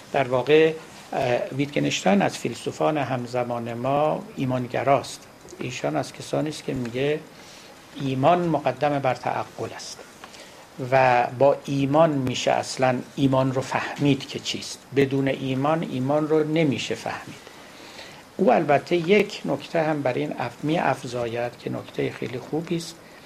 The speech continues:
و اون نکته این است که می‌گوید ایمان در عمل ظاهر می‌شه.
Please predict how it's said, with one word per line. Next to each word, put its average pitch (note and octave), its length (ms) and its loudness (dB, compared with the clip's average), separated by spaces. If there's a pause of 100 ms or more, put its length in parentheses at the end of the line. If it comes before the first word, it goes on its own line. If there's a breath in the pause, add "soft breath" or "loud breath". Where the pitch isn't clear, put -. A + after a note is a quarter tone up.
(440 loud breath)
و C3 100 0
اون E3+ 300 4
نکته E3 260 -2
این F3 140 0
است E3 200 -4
که - 120 -6
می‌گوید C3+ 560 2 (1000 loud breath)
ایمان D3 600 2 (380)
در B2+ 200 2 (140)
عمل D#3 440 4
ظاهر C3 520 4
می‌شه. G#2 380 -4